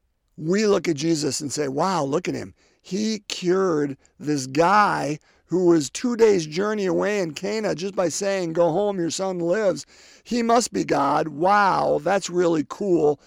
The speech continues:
That shows me, you know, okay, he's worth listening to. I haven't seen anybody do it since, so pretty awesome." And it ends there. Or he heals this demoniac.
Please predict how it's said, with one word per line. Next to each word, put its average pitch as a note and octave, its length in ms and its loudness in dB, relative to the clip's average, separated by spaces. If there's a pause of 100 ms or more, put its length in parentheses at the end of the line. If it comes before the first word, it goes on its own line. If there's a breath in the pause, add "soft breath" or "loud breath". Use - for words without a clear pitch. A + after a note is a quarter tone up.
(200 soft breath)
That E3+ 440 0
shows F3 480 0
me, D#3+ 320 -4 (320 soft breath)
you E3+ 180 -2
know, E3+ 280 2
okay, E3+ 500 2
he's F3 240 -2
worth F#3 200 0
listening D3 420 -2
to. - 260 -16 (420)
I - 80 -4
haven't G3 160 0
seen G3+ 220 -4
anybody F#3+ 300 2
do F#3+ 180 2
it F#3 100 -2
since, F#3 540 -4 (260 soft breath)
so D#3+ 520 0 (280)
pretty F#3+ 260 0
awesome." E3 540 -2 (1160)
And D3 160 -6
it D#3 80 -4
ends D#3 260 -6
there. C4+ 400 -6 (400 soft breath)
Or G3+ 400 2 (160)
he F#3 160 -6
heals G3 340 4
this D#3+ 200 -4
demoniac. E3 840 -6